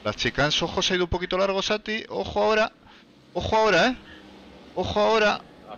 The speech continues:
Speaker 2: final habrá
Speaker 1: No,
Speaker 2: que ver.
Speaker 1: no. Pero me refiero que no es tampoco circuito fácil, ¿eh?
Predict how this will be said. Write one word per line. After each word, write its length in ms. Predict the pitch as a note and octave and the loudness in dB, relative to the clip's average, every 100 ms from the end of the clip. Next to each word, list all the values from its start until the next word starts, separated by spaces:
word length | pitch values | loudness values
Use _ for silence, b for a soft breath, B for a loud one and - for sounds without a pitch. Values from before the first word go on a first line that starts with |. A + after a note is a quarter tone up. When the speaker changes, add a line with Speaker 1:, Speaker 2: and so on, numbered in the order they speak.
| - | -18
Speaker 2:
final 280 | G#2+ G#2+ G#2 | -10 -8 -6
habrá 180 | G2 G2+ | -6 -4
Speaker 1:
No, 160 | C#3 | -4
Speaker 2:
que 80 | F#2 | -6
ver. 140 | F#2 | -10
Speaker 1:
no. 180 | C3 C#3+ - B B - | -10 -10 -12 B B -8
Pero 200 | - B2+ | -2 0
me 80 | B2 | 0
refiero 420 | A#2+ E3+ G3 F3 | 0 2 2 2
que 300 | C3+ B2 A#2 A2+ | 2 0 0 0
no 160 | A#2+ | -2
es 140 | C#3+ - | -2 -2
tampoco 340 | F3+ F#3 F3 | -2 -2 -4
circuito 460 | - C#3+ D3 C#3 A#2 | -2 -2 -2 -2 -2
fácil, 340 | F3 E3 B2+ | -2 -2 0
¿eh? 160 | F#3+ | -2